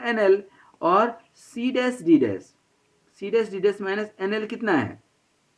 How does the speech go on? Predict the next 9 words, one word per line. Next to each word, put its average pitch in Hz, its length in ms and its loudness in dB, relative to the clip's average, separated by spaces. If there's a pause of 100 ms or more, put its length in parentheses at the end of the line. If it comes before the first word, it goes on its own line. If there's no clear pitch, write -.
(240)
यही 185 180 6
y 190 260 6
d 202 240 -2
theta, 226 260 -4 (420)
y 156 260 2
d 196 160 -2
theta 226 300 -6 (440)
upon 208 280 0 (200)
एनएल। 190 680 -2